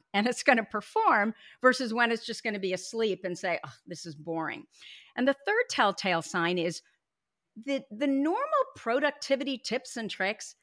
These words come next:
they just don't work for you. Things like eat the frog, where you're supposed to go do the hardest thing first, you know, thing in the morning. No way, I can never do that.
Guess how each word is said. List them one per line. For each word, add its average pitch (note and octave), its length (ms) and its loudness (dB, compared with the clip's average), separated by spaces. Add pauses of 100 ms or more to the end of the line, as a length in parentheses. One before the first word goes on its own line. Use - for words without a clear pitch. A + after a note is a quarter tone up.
(260)
they A3+ 140 2
just C#4+ 420 -2
don't G#3 220 0
work F#3+ 240 -4
for F3+ 80 -6
you. D3 180 -6
Things C4+ 340 -2
like F#3+ 200 -2 (120)
eat A#3 240 -8
the G#3+ 80 -12
frog, D#3 520 -4
where F#3 320 2 (280)
you're B3+ 100 -6
supposed F4+ 320 0
to E4 60 -6
go C#4+ 120 4
do C4 120 -2
the A#3 140 4
hardest D4+ 560 2
thing B3+ 320 0
first, G3+ 440 -2 (160)
you A3 180 -2
know, G3+ 100 0
thing A#3 220 -2
in A3 100 -2
the G#3 60 -4
morning. G#3 480 -2 (280)
No F#4 140 4
way, A#4 300 4
I A3+ 80 6
can C#4 240 2
never C#4+ 260 4
do F3 220 -2
that. - 180 -6